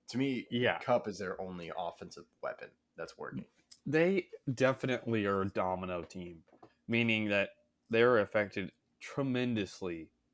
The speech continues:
Speaker 2: by them not doing well, 'cause their O-line plays bad,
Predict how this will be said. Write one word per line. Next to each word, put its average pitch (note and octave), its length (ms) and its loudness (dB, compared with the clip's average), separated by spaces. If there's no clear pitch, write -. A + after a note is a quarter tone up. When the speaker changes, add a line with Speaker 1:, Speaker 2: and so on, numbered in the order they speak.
Speaker 2:
by G#2 240 6
them G#2+ 220 2
not F#2+ 260 0
doing F#2+ 260 -4
well, F2 160 -2
'cause G2 360 -8
their A2 200 4
O-line C3 340 6
plays G2+ 260 0
bad, D#2 320 -8